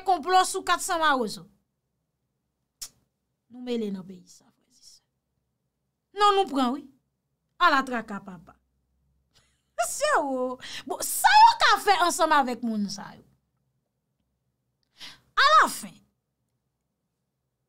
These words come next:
r n d d h pa yon òganizasyon dwa moun. Li klè, s on pati politik.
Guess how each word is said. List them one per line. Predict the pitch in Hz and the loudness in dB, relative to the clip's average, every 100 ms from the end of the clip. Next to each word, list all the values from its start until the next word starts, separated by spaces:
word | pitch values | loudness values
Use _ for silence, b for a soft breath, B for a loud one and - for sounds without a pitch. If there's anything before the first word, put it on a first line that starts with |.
| _ _ - | _ _ -2
r | 494 480 | 0 0
n | 370 339 | 0 0
d | 320 | 0
d | 302 294 | 2 0
h | 302 392 - - - - _ _ _ _ _ _ _ _ _ _ | 0 -2 -6 -6 -8 -12 _ _ _ _ _ _ _ _ _ _
pa | 427 415 415 | 2 2 2
yon | 440 415 | 2 2
òganizasyon | 403 392 381 359 349 - 339 | 2 -2 -4 -6 -6 -8 -6
dwa | 311 311 | -4 -6
moun. | 320 262 185 - _ _ - | -6 -10 -10 -18 _ _ -8
Li | 359 359 | -8 -6
klè, | 339 349 349 - _ _ _ _ _ _ _ _ _ _ _ _ | -6 -6 -6 -12 _ _ _ _ _ _ _ _ _ _ _ _
s | - | -4
on | 415 392 | -2 2
pati | 359 349 294 | 0 -2 -6
politik. | 311 262 240 - 339 - - | -4 -4 -6 -10 -12 -16 -20